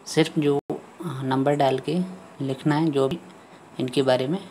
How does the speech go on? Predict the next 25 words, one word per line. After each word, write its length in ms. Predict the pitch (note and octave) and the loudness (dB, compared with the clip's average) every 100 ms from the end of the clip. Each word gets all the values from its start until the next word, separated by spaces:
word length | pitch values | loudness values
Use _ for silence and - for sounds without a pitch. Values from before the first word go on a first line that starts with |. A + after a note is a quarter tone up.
| - | -8
लिखा 260 | C3+ C3+ C3+ | -4 0 0
हुआ 180 | A2 A2+ | 0 -2
है। 100 | - - - - - - - - - - - - - - - - - - - - - - - - - - - - - - - - - - - - - | -8 -16 -20 -20 -20 -20 -20 -20 -20 -20 -20 -20 -20 -20 -20 -20 -20 -20 -20 -20 -20 -20 -20 -20 -20 -20 -20 -20 -16 -12 -14 -14 -20 -20 -20 -20 -20
फिर 280 | - - D#3 | -6 2 4
देखो 280 | D3+ D3+ D#3 | 4 2 2
next 420 | C#3+ D3 - - | 0 0 -4 -4
है, 200 | D3 F3 - - - - - - - - - - | -4 -4 -8 -20 -20 -20 -20 -20 -20 -20 -20 -8
अ, 360 | C#3 B2+ B2+ B2+ - - - - | -4 -4 -4 -8 -12 -18 -6 2
"Who 220 | D#3+ F3+ | 4 4
am 320 | D#3 C#3 C#3 | 2 0 0
I?" 200 | C3 B2 B2 - - - - - - - | -2 -2 -6 -12 -20 -20 -20 -20 -20 -6
यानी 240 | C#3 C#3 D3 | 0 2 2
इसमें 260 | C#3+ E3 | 2 2
हमें 320 | D#3 C#3+ D#3 F3 - - - - - - - - | 4 2 0 -4 -8 -16 -16 -18 -20 -20 -16 -6
एक 200 | C3 B2+ | -6 -6
sentence 520 | - C3 C3 C#3 D3+ | -4 -2 -2 -2 -4
दिया 240 | C#3+ D3 D3+ | -2 0 2
हुआ 80 | |
है 100 | E3 | 0
और 160 | D3+ C#3 | 0 -4
हमें 240 | - C#3+ | -2 -2
बताना 380 | C#3 C3+ C3 C3 | 0 0 0 -2
है 60 | C#3+ | -4
कि 140 | C#3+ | -4
ये 260 | C3+ D3 | -2 -2